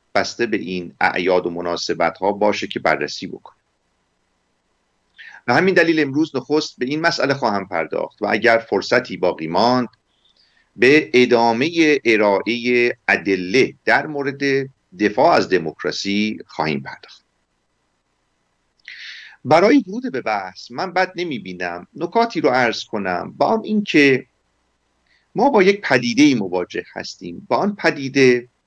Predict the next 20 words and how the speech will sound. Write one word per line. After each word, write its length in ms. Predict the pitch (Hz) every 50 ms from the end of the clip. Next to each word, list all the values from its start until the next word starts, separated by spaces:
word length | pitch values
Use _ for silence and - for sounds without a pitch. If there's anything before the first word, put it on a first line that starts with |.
| _ _ _ _ _ _ _ _ _ _ _ _ _ _ -
براهینی 1000 | - 104 98 110 143 151 151 147 147 147 147 135 131 139 165 208 247 240 233 208
هستند 540 | 185 - 156 151 - - 170 147 143 143 139
که 100 | - 131
پس 320 | 131 - 127 131 127 -
از 240 | 139 135 131 131 -
فرمان 880 | - - - 113 101 98 95 95 98 101 110 117 113 104 90 82 78 - _ _ _ _ _ _ -
درست 400 | 101 92 87 87 82 - - -
می‌شوند، 460 | 80 - - 78 76 76 78 78 -
یعنی 320 | 73 87 104 98 104 117 117
برهان 720 | 104 92 98 - 190 92 90 - 104 135 160 175 175 165
پس 260 | 170 143 123 135 127
از 180 | 98 85 -
فرمان. 500 | - - 80 71 69 69 71 71 67 135 _ _ _ _ _ _ _ _ _ _ _ _ _ _ _ _ _ _ _ _ _ _ _ _ _ _ _ _ -
مشکل 460 | 113 139 135 - - - - 254 220
این 440 | 202 175 170 170 170 170 165 156 - _ _ _ _ _ _ _ _ _ _ _ _ -
نگاه 540 | 120 131 143 139 127 147 143 139 135 - -
در 140 | 139 113 104
این 220 | 120 139 143 135
است 340 | 123 120 117 - - - _
که 420 | - 107 104 101 98 95 95 -